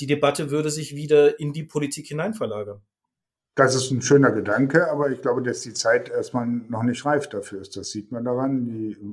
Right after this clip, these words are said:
Speaker 2: meisten Leute haben, ist so meine Befürchtung und sozusagen, dass unsere Untersuchungen zumindest voraus, haben das Gefühl, dass sie sich doch noch mal eine Zeit lang irgendwie durchwursteln können und dass es nicht erforderlich ist, jetzt hier mal eine Zeit lang jemanden,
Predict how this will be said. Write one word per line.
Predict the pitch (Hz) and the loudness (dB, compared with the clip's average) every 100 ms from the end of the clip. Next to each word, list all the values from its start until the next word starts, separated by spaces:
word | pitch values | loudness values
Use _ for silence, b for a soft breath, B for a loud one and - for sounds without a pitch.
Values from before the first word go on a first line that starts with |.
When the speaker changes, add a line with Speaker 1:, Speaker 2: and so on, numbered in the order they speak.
| - - | -14 -12
Speaker 2:
meisten | 101 104 117 143 123 | -8 -6 -4 -4 -2
Leute | 123 123 | -2 -4
haben, | 123 123 127 123 - | -2 -2 -4 -8 -14
ist | - 104 - | -12 -12 -8
so | 113 | -6
meine | 110 110 | -4 -4
Befürchtung | 101 98 117 120 120 151 151 120 | -6 -8 -8 -6 -6 -6 -4 -6
und | 107 | -8
sozusagen, | 110 107 - 110 104 113 | -8 -10 -10 -8 -6 -6
dass | 107 - | -8 -8
unsere | 101 98 | -8 -8
Untersuchungen | 92 95 98 104 127 123 | -10 -10 -8 -4 -4 -4
zumindest | 131 123 120 | -4 -6 -4
voraus, | 123 113 123 123 | -6 0 0 0
haben | 117 120 | -4 -4
das | 107 - | -6 -8
Gefühl, | 110 127 123 | -8 -6 -2
dass | 120 - | -2 -2
sie | 107 | -6
sich | 107 101 | -8 -4
doch | 135 107 | -2 0
noch | 135 127 | -2 -2
mal | |
eine | 107 98 | -4 -6
Zeit | - 101 110 | -4 -6 -6
lang | 98 | -8
irgendwie | 92 98 | -8 -8
durchwursteln | 95 107 110 107 98 - 113 117 | -6 -4 -4 -6 -8 -6 -8 -8
können | - 123 139 160 - | -8 -6 -6 -8 -8
und | 113 107 | -6 -4
dass | 107 113 | -4 -4
es | 104 - - - | -6 -6 -10 -10
nicht | 113 110 127 | -8 -6 -6
erforderlich | 117 147 160 127 107 107 113 | -2 2 4 2 0 -4 -8
ist, | 107 - 113 | -8 -6 -4
jetzt | 107 - | -6 -4
hier | 113 | -4
mal | 110 104 | -4 -6
eine | 107 104 | -6 -6
Zeit | - 110 - | -4 -4 -4
lang | 110 | -6
jemanden, | 107 110 113 107 92 104 | -6 -4 -4 -4 -4 -6